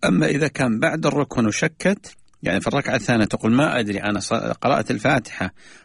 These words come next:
في الركعة الأولى"، لا، ما ترجع لي خلاص،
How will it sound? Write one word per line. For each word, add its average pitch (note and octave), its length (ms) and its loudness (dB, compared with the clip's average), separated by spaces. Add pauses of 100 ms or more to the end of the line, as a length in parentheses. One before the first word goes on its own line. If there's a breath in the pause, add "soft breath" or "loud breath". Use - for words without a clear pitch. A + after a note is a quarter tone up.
في - 100 -8
الركعة A2+ 300 0
الأولى"، B2 300 2
لا، D#2+ 120 0
ما B2 200 2
ترجع D3 420 0
لي D#2 140 -4
خلاص، - 520 -2